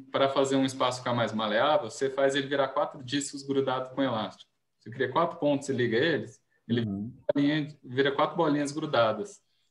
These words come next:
Speaker 1: Aquilo não precisa ser quatro espaços, aquilo é um espaço só.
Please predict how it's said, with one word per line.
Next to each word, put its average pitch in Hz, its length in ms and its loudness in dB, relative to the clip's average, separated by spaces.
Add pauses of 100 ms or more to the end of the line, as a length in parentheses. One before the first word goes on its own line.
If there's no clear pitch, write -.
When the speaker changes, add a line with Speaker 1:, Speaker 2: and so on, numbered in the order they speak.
(220)
Speaker 1:
Aquilo 156 320 0
não 180 120 4
precisa - 400 -4
ser - 80 -10
quatro - 320 -10
espaços, 110 480 0
aquilo 131 180 0
é 151 40 2
um 165 40 0
espaço 170 480 -2
só. 117 300 0